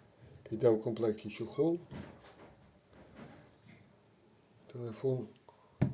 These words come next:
придбаний жінки, жінка задоволена. В комплекті також йде кабель, але зарядного устройства немає. Ну і тут голочка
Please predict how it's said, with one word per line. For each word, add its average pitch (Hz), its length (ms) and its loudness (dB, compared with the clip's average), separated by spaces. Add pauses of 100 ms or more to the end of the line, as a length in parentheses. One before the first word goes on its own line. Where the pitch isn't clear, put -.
(800)
придбаний 110 540 4
жінки, 151 500 0
жінка 113 420 -2 (260)
задоволена. 127 680 2 (1400)
В - 40 -20
комплекті 120 580 0 (440)
також 113 340 0
йде 113 180 2
кабель, 160 460 2 (1400)
але 120 320 6
зарядного 117 760 2 (260)
устройства 117 640 -4
немає. 107 440 -4 (1400)
Ну 175 200 2
і 120 100 2
тут - 260 -4 (220)
голочка 110 600 0